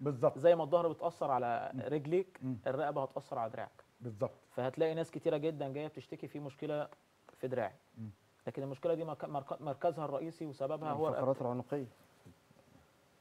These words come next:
Speaker 1: انا دلوقتي بقول لك على حاجه مهمه جدًا يا
Speaker 2: اتفضل.
Speaker 1: دكتور، انا بطمن الناس يا جماعه، خصومة الركبة والتبات المفاصل حاجة،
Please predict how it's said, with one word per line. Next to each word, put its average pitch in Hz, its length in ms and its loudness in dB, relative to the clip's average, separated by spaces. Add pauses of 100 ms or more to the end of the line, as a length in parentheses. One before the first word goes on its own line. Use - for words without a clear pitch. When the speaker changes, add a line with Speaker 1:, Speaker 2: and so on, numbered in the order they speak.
(720)
Speaker 1:
انا 160 120 6
دلوقتي 151 300 4
بقول 131 140 2
لك 143 120 0
على 117 120 0
حاجه 139 180 0
مهمه 127 280 0
جدًا 113 220 0
يا 98 40 -2
Speaker 2:
اتفضل. 127 120 0
Speaker 1:
دكتور، - 260 -18 (500)
انا 233 140 8
بطمن 185 420 4
الناس 127 400 0
يا 131 80 6
جماعه، 190 480 8 (300)
خصومة 185 280 2
الركبة 170 260 8
والتبات 156 300 8
المفاصل 185 480 6
حاجة، 190 480 10